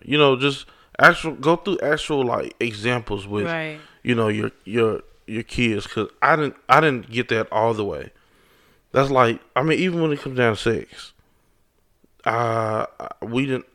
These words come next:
Speaker 1: we didn't get the, I didn't get the sex talk. My, maybe my brother did, but I didn't. So it's like, if you couldn't communicate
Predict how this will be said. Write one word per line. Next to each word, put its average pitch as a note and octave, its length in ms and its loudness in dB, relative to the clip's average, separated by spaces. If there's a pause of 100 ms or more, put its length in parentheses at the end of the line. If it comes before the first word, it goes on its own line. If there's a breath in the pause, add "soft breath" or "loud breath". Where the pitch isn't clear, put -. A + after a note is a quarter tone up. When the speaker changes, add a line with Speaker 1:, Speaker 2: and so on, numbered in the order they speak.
(120)
Speaker 1:
we C3 160 -2
didn't D3 180 -2
get C3 160 -6
the, A2+ 300 -2
I B2 140 -2
didn't A2 280 -2
get G#2 140 -8
the - 100 -14
sex G2+ 260 -6
talk. - 280 -6
My, A2 200 -4
maybe A2+ 420 -4
my G2+ 140 -2
brother G#2+ 320 2
did, - 440 -8
but F#2+ 120 -2
I G#2 120 4
didn't. G2 280 -6 (480 soft breath)
So A#2 220 2
it's A#2 120 0
like, G#2 260 0
if G#2+ 180 -6
you D#3 140 -8
couldn't C3 340 -4
communicate A#2+ 640 -6